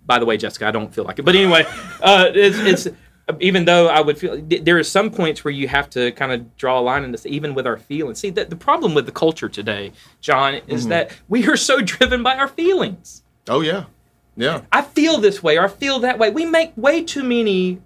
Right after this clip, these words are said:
Speaker 1: important decisions on whether we feel like it or not.
Speaker 2: Yes.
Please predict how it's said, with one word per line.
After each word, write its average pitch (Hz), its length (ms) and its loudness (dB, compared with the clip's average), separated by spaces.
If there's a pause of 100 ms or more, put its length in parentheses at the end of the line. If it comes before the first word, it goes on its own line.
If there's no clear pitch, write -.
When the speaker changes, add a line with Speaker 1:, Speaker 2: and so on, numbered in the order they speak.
Speaker 1:
important 220 580 -4
decisions 190 600 -4
on 180 160 -2
whether 196 240 4
we 180 160 -2
feel 269 480 -6
like 151 260 4
it 143 80 2
or 123 80 0
not. 107 320 -6
Speaker 2:
Yes. - 400 -6